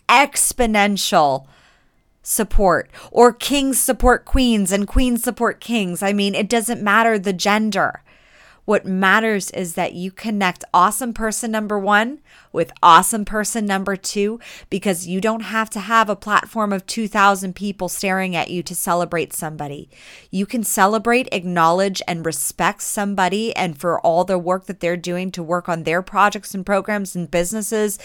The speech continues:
and ideas and dreams with awesome person number two, who may have an answer or an opportunity or a space or a platform that could serve both of them.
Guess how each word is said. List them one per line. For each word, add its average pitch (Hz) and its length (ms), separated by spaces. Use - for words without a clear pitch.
and 165 480
ideas 180 480
and 175 120
dreams 190 640
with 180 300
awesome 185 360
person 196 360
number 175 260
two, 185 440
who 165 120
may 165 240
have 175 300
an 180 100
answer 180 640
or 160 180
an 151 80
opportunity 165 840
or 151 380
a 156 120
space 165 600
or 147 80
a 147 60
platform 165 640
that 180 200
could 175 180
serve 151 360
both 139 280
of 131 100
them. 127 300